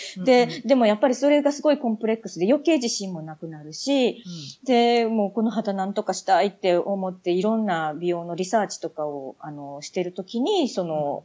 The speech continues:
Speaker 1: うん。
Speaker 2: あの、コスメトロジーのコースを見つけたんですね。
Speaker 1: うんうん。
Speaker 2: で、まあ、どんなコスメを使っても私敏感肌でこう、なかなかいいのに出会えなかったので、
Speaker 1: はい。
Speaker 2: あ、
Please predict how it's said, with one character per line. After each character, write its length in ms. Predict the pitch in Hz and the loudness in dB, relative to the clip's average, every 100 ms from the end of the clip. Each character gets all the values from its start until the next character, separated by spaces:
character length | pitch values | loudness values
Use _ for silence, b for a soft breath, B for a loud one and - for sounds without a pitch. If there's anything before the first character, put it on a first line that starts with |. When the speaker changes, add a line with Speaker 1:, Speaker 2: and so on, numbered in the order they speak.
| _ | _
Speaker 1:
う 40 | 160 | -16
ん。 20 | |
Speaker 2:
あ 40 | |
の、 100 | 151 | -14
コ 100 | - | -12
ス 120 | 208 | -6
メ 120 | 208 208 | -4 -2
ト 100 | 240 | -2
ロ 140 | 185 | -2
ジ 160 | 147 139 | -6 -10
ー 60 | |
の 100 | 139 | -12
コ 180 | - 175 | -6 -6
ー 40 | |
ス 140 | 143 143 | -4 -10
を 80 | 131 | -14
見 120 | 135 | -16
つ 80 | - | -14
け 100 | 131 | -14
た 160 | - | -14
ん 60 | - | -16
で 80 | 143 | -14
す 100 | 170 | -10
ね。 200 | 202 - 185 | -10 -8 -6
Speaker 1:
う 300 | 190 156 165 | -4 -4 -4
ん 20 | |
う 20 | |
ん。 20 | 214 | 2
Speaker 2:
で、 280 | 208 202 | 4 4
ま 120 | 202 202 | 4 0
あ、 60 | |
ど 200 | 175 233 | 2 2
ん 80 | 240 | 2
な 80 | 254 | 0
コ 100 | 415 | -4
ス 140 | - | -2
メ 140 | 254 202 | 0 0
を 60 | |
使 140 | 185 202 | -2 -8
っ 60 | |
て 140 | 185 180 | -6 -8
も 60 | 165 | -10
私 240 | 170 - | -10 -6
敏 220 | 226 262 | -2 -2
感 180 | 269 262 | -2 -2
肌 220 | 226 160 | -4 -6
で 100 | 147 | -8
こ 200 | 147 156 | -10 -10
う、 20 | |
な 120 | 165 190 | -8 -6
か 120 | 202 | -6
な 120 | 196 | -6
か 260 | 190 185 185 | -6 -4 -4
い 40 | |
い 360 | 190 208 214 226 | -4 -2 0 0
の 160 | 190 | -2
に 260 | 151 143 139 | -6 -10 -2
出 160 | 214 220 | 2 2
会 80 | |
え 40 | 220 | 0
な 100 | 220 | -2
か 120 | 165 | -6
っ 60 | 139 | -10
た 60 | 139 | -14
の 140 | 139 | -10
で、 260 | 175 269 190 B B | -2 -2 -2 B B
Speaker 1:
は 240 | 156 160 | -8 -6
い。 80 | |
Speaker 2:
あ、 40 | 147 | -8